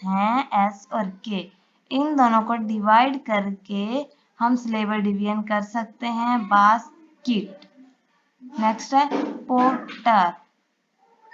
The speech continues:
दोनों टी को अलग अलग कर सकते हैं, तो इससे सिलेबल डिवीजन हो जाएगी।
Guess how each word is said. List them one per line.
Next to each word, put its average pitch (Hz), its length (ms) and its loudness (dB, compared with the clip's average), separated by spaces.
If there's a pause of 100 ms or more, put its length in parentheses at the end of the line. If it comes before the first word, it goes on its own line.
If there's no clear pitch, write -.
(680)
दोनों 240 300 4
टी 254 260 2
को 262 120 0
अलग 220 380 4
अलग 254 300 0
कर 262 160 0
सकते 262 400 -6
हैं, 254 320 2
तो 247 120 -12
इससे 226 380 -12
सिलेबल 208 380 -4
डिवीजन 220 400 -2
हो 240 140 2
जाएगी। 269 480 -2